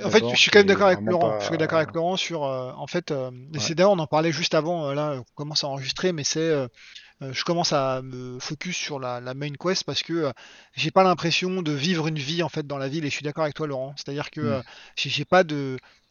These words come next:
Speaker 1: de, de but en me disant, euh, je vais, euh, jouer le mec, euh, je sais pas, le salaud, ou alors, euh, le
Speaker 2: Hmm.
Speaker 1: gentil qui va vouloir sauver tout le monde et tout. J'ai, j'ai pas ce, j'ai pas ce sentiment. J'adore l'univers, j'adore le, la, la main quest, euh, comment c'est fait. Tout, tout est vraiment, euh,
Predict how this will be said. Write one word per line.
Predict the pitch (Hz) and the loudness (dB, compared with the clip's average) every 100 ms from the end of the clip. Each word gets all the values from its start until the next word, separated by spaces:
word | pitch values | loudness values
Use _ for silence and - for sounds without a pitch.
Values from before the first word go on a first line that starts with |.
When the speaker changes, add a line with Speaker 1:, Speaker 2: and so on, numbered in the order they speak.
| _ 131 | _ -14
Speaker 1:
de, | 139 | -10
de | 127 139 | -6 -6
but | 131 208 - - 240 | -2 -4 -2 -6 -6
en | 143 | -8
me | 143 135 | -6 -6
disant, | 127 139 170 185 | -4 0 2 2
euh, | 147 131 127 | 2 0 -2
je | 113 | -4
vais, | 123 156 165 | 0 2 4
euh, | 147 131 131 | 4 2 -2
jouer | 117 156 165 | -2 2 4
le | 156 139 | 2 -2
mec, | 143 156 139 | -2 -2 -2
euh, | 127 123 | -4 -6
je | |
sais | - | -6
pas, | 143 139 | -4 -4
le | 131 | -2
salaud, | - 139 143 143 156 | -2 -2 -2 -2 -2
ou | 139 131 | -2 -2
alors, | 139 135 131 | 0 2 0
euh, | 127 | -2
le | 135 | -2
Speaker 2:
Hmm. | |
Speaker 1:
gentil | 120 147 - 160 | -2 -2 -4 -6
qui | - 139 | -4 -4
va | |
vouloir | 127 135 - | -2 -2 -2
sauver | 147 143 | -4 -6
tout | 147 | -8
le | |
monde | 147 139 | -10 -10
et | |
tout. | 175 185 - - - | -12 -14 -16 -18 -8
J'ai, | - | -2
j'ai | 151 160 | 0 4
pas | 180 185 | 6 4
ce, | 156 139 127 - - - | 2 -6 -6 -12 -20 -14
j'ai | - | -4
pas | 147 180 | 0 2
ce | |
sentiment. | 180 156 165 139 - _ _ _ - _ _ - | 0 -4 -6 -6 -12 _ _ _ -20 _ _ -4
J'adore | 147 160 220 | -2 6 8
l'univers, | 202 196 175 196 160 | 8 4 4 6 4
j'adore | 156 180 165 | 4 4 4
le, | 147 139 135 | 0 -2 -2
la, | 131 | -2
la | 131 | -2
main | 131 135 | -4 -6
quest, | - 175 - | -2 -2 -2
euh, | 143 135 | -6 -6
comment | 139 131 | -8 -6
c'est | - | -6
fait. | - 156 | -2 -2
Tout, | 156 208 | -4 -6
tout | 226 202 | -6 0
est | 156 | 2
vraiment, | 151 170 180 | 2 2 0
euh, | 156 | -2